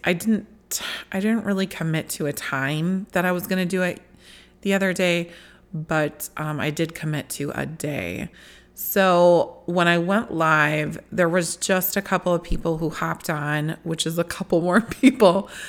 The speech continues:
than what I thought there would be. And I thought it was great. So a couple people waved hi.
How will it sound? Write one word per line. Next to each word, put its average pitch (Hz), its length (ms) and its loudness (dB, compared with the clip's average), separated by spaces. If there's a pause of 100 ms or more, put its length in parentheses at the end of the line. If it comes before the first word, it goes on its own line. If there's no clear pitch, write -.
(300)
than 180 640 6 (160)
what 175 240 4
I 165 180 4
thought 262 360 0
there 175 240 6
would 160 320 0
be. 156 540 -2 (500)
And 170 640 2
I 196 120 4
thought 254 140 4
it 269 40 4
was 233 160 0
great. 196 360 2
So 170 200 2
a 160 60 0
couple 202 260 -6
people 175 320 0
waved 160 300 0
hi. 240 520 4